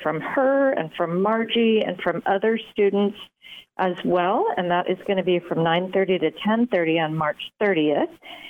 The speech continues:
and people can register by going to our website. It's free, um, and that is gonna be a virtual event.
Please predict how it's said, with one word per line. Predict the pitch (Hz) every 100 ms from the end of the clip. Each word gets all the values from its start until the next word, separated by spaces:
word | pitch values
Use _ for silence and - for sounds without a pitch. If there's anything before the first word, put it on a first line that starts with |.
| - _
and | 175 165 160 160
people | 226 202 202
can | 190 165
register | 156 151 190 - 175
by | 160 151
going | 156 147 170 -
to | 269
our | 285
website. | 269 160 - - 147 151 175
It's | - 196 - _ -
free, | 196 165 151 196 392 _ _ _ _ _ _ _ - 185
um, | 175 160 160
and | 156 160
that | 156 -
is | 160 -
gonna | 170 170
be | 180 196
a |
virtual | 180 160 - 196 214 269
event. | 202 135 214